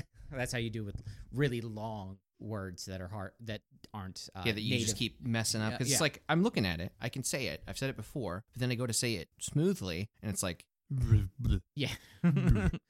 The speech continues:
Speaker 1: So, yeah, this is a continuation of the last episode, uh, which that's how all Zero One episodes are. They're a continuation of the last. That's how all episodes technically are, I guess.
Speaker 2: Yeah.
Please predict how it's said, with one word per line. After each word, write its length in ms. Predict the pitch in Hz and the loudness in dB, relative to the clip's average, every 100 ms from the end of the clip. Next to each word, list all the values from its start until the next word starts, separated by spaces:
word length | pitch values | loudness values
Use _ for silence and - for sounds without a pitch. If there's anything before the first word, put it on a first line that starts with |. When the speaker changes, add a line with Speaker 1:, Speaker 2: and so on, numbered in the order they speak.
| - - _ - | -20 -20 _ -10
Speaker 1:
So, 220 | - 165 156 | 4 6 8
yeah, 240 | 160 123 | 6 4
this 240 | 131 175 | 4 2
is 220 | 208 170 143 | 2 2 2
a 40 | |
continuation 720 | 139 131 185 151 147 143 156 | 0 0 2 4 4 2 0
of 80 | 127 | 0
the 60 | 123 | 2
last 320 | 147 160 - | 4 4 4
episode, 720 | 143 143 - 135 131 123 127 - _ - | 0 0 2 2 4 2 0 -6 _ 0
uh, 360 | 110 90 76 - - | 2 2 -2 -8 -10
which 260 | 113 - - | -8 -8 -4
that's 180 | 107 - | -4 0
how 120 | 95 | 0
all 100 | 90 | -2
Zero 260 | 98 90 85 | -2 -4 -4
One 100 | 85 | -6
episodes 380 | 82 92 87 | -6 -8 -8
are. 160 | 87 87 110 | -8 -8 -8
They're 120 | 101 | -8
a 20 | |
continuation 480 | - 104 92 87 - | -6 -4 -2 -4 -4
of 40 | 87 | -4
the 40 | |
last. 200 | 85 - - | -6 -8 -4
That's 160 | 139 151 | -2 -2
how 80 | |
all 260 | - 104 107 | -2 -2 -2
episodes 320 | 101 - 95 | -4 -4 -6
technically 460 | - 107 139 135 147 | -6 -6 -4 0 0
are, 120 | 147 | 0
I 60 | 151 | 0
guess. 260 | 151 160 180 | 2 6 8
Speaker 2:
Yeah. 260 | 160 165 | 6 6